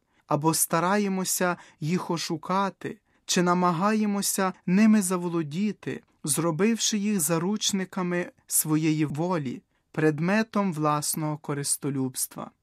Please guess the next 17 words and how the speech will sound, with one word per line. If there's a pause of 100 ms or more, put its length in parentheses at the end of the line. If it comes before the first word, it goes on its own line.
(420)
Кожен
із
нас (160)
може
знайти
в
собі
такі
поступки, (200)
рівно
ж
побачити
навколо
себе (180)
жертв (160)
наших
вчинків.